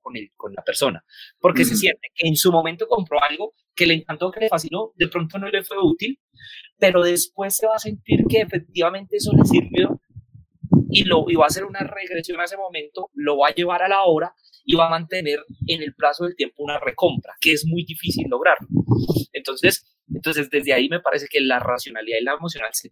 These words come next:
Speaker 1: se tienen que, se tienen que cumplir. Es una buena técnica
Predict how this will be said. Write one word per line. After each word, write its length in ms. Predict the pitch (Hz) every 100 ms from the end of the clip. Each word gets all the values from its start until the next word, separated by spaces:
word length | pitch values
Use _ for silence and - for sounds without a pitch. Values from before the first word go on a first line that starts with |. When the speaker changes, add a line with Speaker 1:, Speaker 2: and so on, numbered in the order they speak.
| _
Speaker 1:
se 220 | - -
tienen 280 | 127 117 120 -
que, 160 | 160
se 160 | - 127
tienen 220 | 113 110
que 120 | - 147
cumplir. 440 | 190 175 180 185
Es 160 | 156 190
una 160 | 196 196 175
buena 480 | 196 185 175 180 175 165 _ -
técnica 640 | 160 151 147 143 180